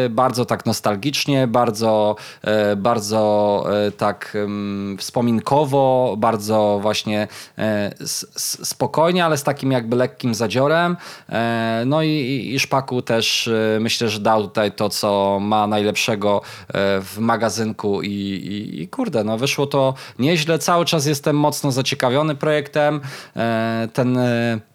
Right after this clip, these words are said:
na-, nazwa albumu Spokój może tutaj mocno wskazywać na to, że, że jednak może to być jakaś taka tendencja, e, generalna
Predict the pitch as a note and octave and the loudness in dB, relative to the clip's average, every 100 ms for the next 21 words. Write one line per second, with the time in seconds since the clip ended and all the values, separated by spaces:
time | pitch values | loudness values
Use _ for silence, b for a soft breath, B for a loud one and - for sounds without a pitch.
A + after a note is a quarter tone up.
0 | _ _ - _ - - A#2+ B2+ C#3 C#3 | _ _ -20 _ -14 -6 0 2 2 4
1 | E3 D3 B2+ B2 A#2+ A#2 C#3 A#2+ G#2+ - | 2 2 2 2 2 2 0 0 -2 -2
2 | C3+ C3+ C3 A#2+ A2 A2 - A#2 A2 A#2 | -2 0 0 0 0 -2 -2 0 2 0
3 | - A2+ G#2 - G2 A#2+ G#2+ - A2 A2 | 0 -2 -2 -2 -2 0 0 0 0 0
4 | A2 G#2+ B B - G#2+ A2+ G#2+ G#2+ G#2+ | 0 0 B B -6 -2 2 4 2 2
5 | A#2 A#2 A2+ A2+ - A2+ A#2+ A#2+ A2+ A#2 | 2 0 0 -2 -2 0 0 0 0 0
6 | A2 - A#2 - A2 - A2 A2+ - A2+ | 0 0 0 0 -6 -2 0 0 0 0
7 | A2 A#2+ A#2 - A#2 A2 A2 B B - | 2 2 0 0 2 2 0 B B -2
8 | A2 G#2+ B2+ C3+ C#3+ C#3+ C3+ A#2 A2 G#2+ | 0 4 4 6 6 6 4 4 2 0